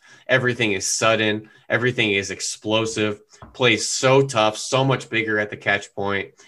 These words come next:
Gets into yak mode immediately. Strong hands. And then all the stuff away from the ball, the blocking for the other receivers, the punt gunning. You just, this is a guy you want in your locker room. But the caveat is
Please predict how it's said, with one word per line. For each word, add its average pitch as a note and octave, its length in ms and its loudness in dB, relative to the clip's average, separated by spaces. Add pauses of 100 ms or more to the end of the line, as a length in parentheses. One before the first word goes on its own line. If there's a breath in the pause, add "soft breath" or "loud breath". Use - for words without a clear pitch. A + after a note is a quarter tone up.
(180 soft breath)
Gets B2+ 200 0
into A2+ 160 2
yak G#2+ 380 0
mode G#2+ 240 0
immediately. G2+ 840 0 (220 soft breath)
Strong A#2+ 560 0
hands. G2 600 -2 (600 soft breath)
And C3 140 2
then C#3+ 100 6
all D#3 100 6
the C3 100 -2
stuff C#3 280 0
away G#2+ 280 0
from B2 160 -6
the B2+ 60 -2
ball, A#2+ 480 2 (160 loud breath)
the G#2+ 80 -4
blocking A2 540 2
for A2 120 -6
the G#2 120 2
other G#2 160 2
receivers, G2+ 760 -2 (260 soft breath)
the G#2+ 80 -4
punt B2 380 -4
gunning. A2 500 0 (500 loud breath)
You C#3 140 2
just, C#3+ 180 2
this C#3+ 380 -2
is A#2+ 240 -8
a C3+ 60 0
guy B2+ 180 4
you A2 160 2
want A2+ 320 -4
in G#2+ 100 -2
your G2 140 -2
locker F#2+ 320 -4
room. D#2+ 180 -14 (380 soft breath)
But C#3 420 4
the A#2 80 -4
caveat D3+ 540 4
is G#2+ 440 2